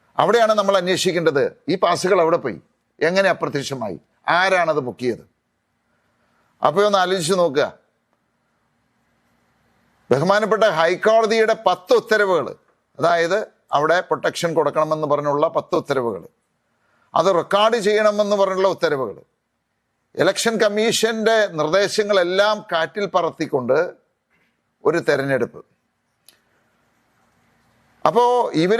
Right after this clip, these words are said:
പ്ലാൻ ചെയ്തത്, മുൻകൂട്ടി പ്ലാൻ ചെയ്തതിനെല്ലാം വ്യത്യസ്തമായിട്ട് ഹൈക്കോടതിയുടെ ഉത്തരവ് വരികയും ക്യാ-, ക്യാമറ നിരീക്ഷണം ഏർപ്പെടുത്തുകയും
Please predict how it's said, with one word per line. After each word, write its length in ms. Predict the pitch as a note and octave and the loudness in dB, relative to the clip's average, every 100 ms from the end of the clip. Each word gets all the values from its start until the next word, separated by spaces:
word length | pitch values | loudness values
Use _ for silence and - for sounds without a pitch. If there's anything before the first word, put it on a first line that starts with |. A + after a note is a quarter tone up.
| A#3+ | 0
പ്ലാൻ 200 | F#3+ G3+ A3+ | 0 0 0
ചെയ്തത്, 320 | G#3+ A3 A3 G#3 | 0 0 0 0
മുൻകൂട്ടി 360 | F#3+ F#3+ G#3+ G#3+ F#3+ | -2 0 0 0 0
പ്ലാൻ 180 | F3+ G3 E3+ | 0 0 -2
ചെയ്തതിനെല്ലാം 600 | F#3+ G3 F#3 E3 F#3 F#3+ | -2 0 0 0 0 -2
വ്യത്യസ്തമായിട്ട് 800 | E3+ F3+ - F#3 F3 D#3+ D3 E3+ F#3+ D3+ | -4 -6 -4 -2 0 0 0 -2 -2 -2
ഹൈക്കോടതിയുടെ 600 | D3 C#3+ F#3 F#3+ F#3+ F#3+ D#3+ | -2 0 0 0 0 0 -2
ഉത്തരവ് 260 | - F#3 E3+ | -2 0 0
വരികയും 340 | D3 C#3 C#3 E3 _ _ _ _ _ _ _ _ D3+ | -2 -4 -6 -10 _ _ _ _ _ _ _ _ -2
ക്യാ-, 260 | D3+ D#3+ - | 0 -2 -2
ക്യാമറ 300 | D3 D#3 F#3+ G3+ G3 | -2 0 2 2 0
നിരീക്ഷണം 460 | F3+ G3 - G#3 G3 | -2 -2 -2 0 2
ഏർപ്പെടുത്തുകയും 440 | E3+ F3+ D#3 F3 | 0 -2 -2 -2